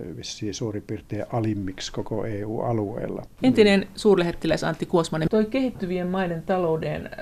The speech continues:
Speaker 2: mahdollisuudet jeesata Afrikan maita ja vaikuttaa pakolaisuuden juurisyihin, niin onko tässä kauppapolitiikalla siihen joku keino?
Speaker 1: Nimenomaan, jos puhutaan kauppapolitiikasta.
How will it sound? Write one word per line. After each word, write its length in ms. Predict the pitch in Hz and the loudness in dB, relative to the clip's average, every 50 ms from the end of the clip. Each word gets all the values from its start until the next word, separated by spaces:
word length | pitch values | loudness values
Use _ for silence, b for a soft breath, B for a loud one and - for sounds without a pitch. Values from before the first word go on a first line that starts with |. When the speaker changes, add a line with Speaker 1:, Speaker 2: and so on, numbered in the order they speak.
| - 175 | -6 -4
Speaker 2:
mahdollisuudet 720 | 175 185 196 202 185 165 156 160 - - 156 151 147 147 | -2 0 0 0 0 0 -2 -4 -6 -6 -4 -4 -4 -4
jeesata 440 | - 175 180 170 170 160 - - 143 | 0 0 2 2 0 0 -2 -2 -2
Afrikan 320 | - - 170 - 165 151 | -2 -4 -4 -4 -4 -2
maita 340 | 156 156 151 151 147 147 151 | -2 -2 -2 -2 -4 -4 -4
ja 120 | 147 143 143 | -4 -2 -2
vaikuttaa 560 | 165 170 - 160 147 - - 170 - - - - | -2 -4 -4 -6 -8 -6 -4 -4 -4 -4 -4 -6
pakolaisuuden 560 | 190 185 - 180 165 147 147 - 156 156 - | -6 -6 -4 -4 -4 -6 -6 -6 -6 -6 -2
juurisyihin, 600 | 196 202 196 175 160 160 - 180 170 156 151 - | 0 0 0 0 -2 -4 -6 -6 -6 -4 -4 -4
niin 160 | - 175 170 | -6 -4 -2
onko 180 | 175 190 196 196 - | 0 -2 -2 -2 -4
tässä 200 | - 175 - 180 | -6 -4 -4 -4
kauppapolitiikalla 840 | 175 - 214 220 220 - - 160 143 135 147 - 143 - - - - | 0 0 0 2 0 -2 -2 -4 -6 -6 -6 -6 -6 -6 -6 -6 -8
siihen 260 | 151 - 160 160 156 156 | -6 -4 -4 -4 -2 -2
joku 240 | 175 170 - 151 147 - | -2 -2 -2 -4 -4 0
keino? 360 | 185 170 143 131 104 - 151 - - - - - | 2 2 2 2 -2 -2 -4 -6 -8 -10 -4 4
Speaker 1:
Nimenomaan, 580 | 131 123 147 156 147 135 120 117 117 117 117 117 | 8 10 12 12 12 10 10 8 8 6 6 6
jos 100 | 113 - | 4 2
puhutaan 380 | - 127 131 123 139 135 127 | 2 0 4 6 6 4 6
kauppapolitiikasta. 1200 | 131 147 135 123 - - 113 - - - - - - - - - - - - - - - - - | 8 8 8 8 8 4 -2 -4 -2 -2 -2 -2 -4 -4 -6 -8 -8 -8 -10 -12 -12 -12 -14 -16